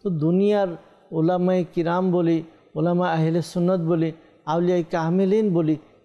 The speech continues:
তাদের সাথে হাত মিলানোর আমাদের যে একটা আকাঙ্ক্ষা, ইচ্ছা,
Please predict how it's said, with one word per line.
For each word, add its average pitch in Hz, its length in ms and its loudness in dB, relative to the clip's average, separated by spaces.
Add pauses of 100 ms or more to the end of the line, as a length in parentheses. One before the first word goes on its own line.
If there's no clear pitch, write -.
তাদের 208 380 0
সাথে 175 340 -2
হাত 160 440 -4 (120)
মিলানোর 190 480 0
আমাদের 170 360 0
যে 180 100 0
একটা - 280 -6
আকাঙ্ক্ষা, 190 460 -4
ইচ্ছা, 165 400 -4